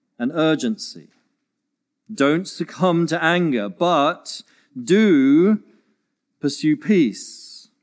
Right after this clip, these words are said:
How? With zeal and urgency. And Jesus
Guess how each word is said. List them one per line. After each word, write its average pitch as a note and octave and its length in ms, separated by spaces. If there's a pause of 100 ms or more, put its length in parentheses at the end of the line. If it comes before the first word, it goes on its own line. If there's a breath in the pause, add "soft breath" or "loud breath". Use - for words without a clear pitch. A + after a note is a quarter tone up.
(480)
How? A#2+ 500
With C3 260
zeal A2+ 480
and B2 240
urgency. A#2 800 (560)
And C3+ 140
Jesus E3+ 400